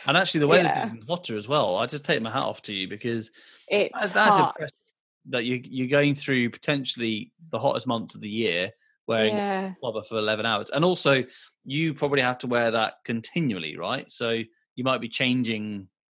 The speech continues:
Speaker 1: bits and
Speaker 2: I'm
Speaker 1: bobs.
Speaker 2: change-, I'm changing my pinny and my gloves. <clears throat> But yeah, the mask and the shield stays on, um, for six hours. I think the mask can stay on for, and then I change it for a new one.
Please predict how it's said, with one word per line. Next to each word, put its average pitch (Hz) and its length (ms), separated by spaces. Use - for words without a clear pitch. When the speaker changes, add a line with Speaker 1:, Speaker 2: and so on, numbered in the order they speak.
Speaker 1:
bits - 260
and - 160
Speaker 2:
I'm 240 100
Speaker 1:
bobs. 233 100
Speaker 2:
change-, 254 420
I'm 247 140
changing 262 360
my 254 60
pinny 262 520
and 226 280
my 220 220
gloves. 202 600
<clears throat> - 0
But 254 640
yeah, 220 160
the 208 100
mask 214 380
and 220 140
the 202 60
shield 202 360
stays 190 380
on, 190 500
um, 190 320
for 190 380
six - 420
hours. 202 240
I 214 80
think 208 160
the 208 80
mask 190 240
can 208 80
stay 190 220
on 185 120
for, 190 160
and 190 120
then 190 100
I 180 60
change 190 320
it - 100
for - 80
a 190 60
new 190 180
one. 202 220